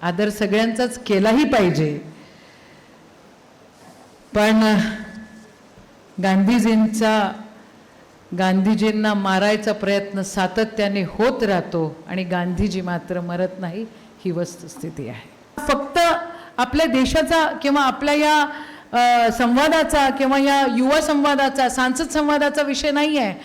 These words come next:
हा महाराष्ट्रापुरता नाही आहे, हा आपल्या देशापुरता नाही आहे, इंटरनॅशनल आहे.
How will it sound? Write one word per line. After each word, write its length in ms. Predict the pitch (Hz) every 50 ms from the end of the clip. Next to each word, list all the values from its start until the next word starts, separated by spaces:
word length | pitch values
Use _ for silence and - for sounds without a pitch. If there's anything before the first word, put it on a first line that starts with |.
| - - - - -
हा 80 | 285
महाराष्ट्रापुरता 800 | 285 269 269 269 277 320 311 - - 339 254 320 302 262 330 320
नाही 280 | 311 311 311 330 349 339
आहे, 260 | 302 240 208 185 - - - - - -
हा 80 | 285 302
आपल्या 220 | 311 302 330 339
देशापुरता 640 | 320 269 294 277 - - 349 339 339 330 294 - 330
नाही 220 | 330 330 330 330 330
आहे, 240 | 302 277 262 294
इंटरनॅशनल 680 | 311 330 302 - 381 392 392 381 - - - 392 403 370
आहे. 420 | 330 269 214 175 175 - - -